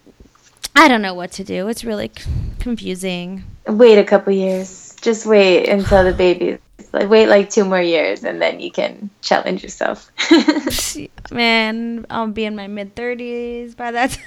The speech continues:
Speaker 1: <laughs> time.
Speaker 2: Oh my God. You
Speaker 1: <laughs>
Speaker 2: just turned thirty, like, five minutes ago. Calm down.
Speaker 1: I know, I know, I know.
Speaker 2: Granny,
Speaker 1: I
Speaker 2: let me
Speaker 1: know.
Speaker 2: get your cane for you.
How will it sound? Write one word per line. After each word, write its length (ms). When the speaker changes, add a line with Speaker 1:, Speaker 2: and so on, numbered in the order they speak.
Speaker 1:
<laughs> 160
time. 360
Speaker 2:
Oh 400
my 260
God. 920
You 100
Speaker 1:
<laughs> 100
Speaker 2:
just 260
turned 320
thirty, 280
like, 220
five 460
minutes 380
ago. 440
Calm 480
down. 280
Speaker 1:
I 220
know, 320
I 180
know, 240
I 160
know. 400
Speaker 2:
Granny, 840
Speaker 1:
I 100
Speaker 2:
let 140
me 80
Speaker 1:
know. 60
Speaker 2:
get 180
your 160
cane 380
for 140
you. 440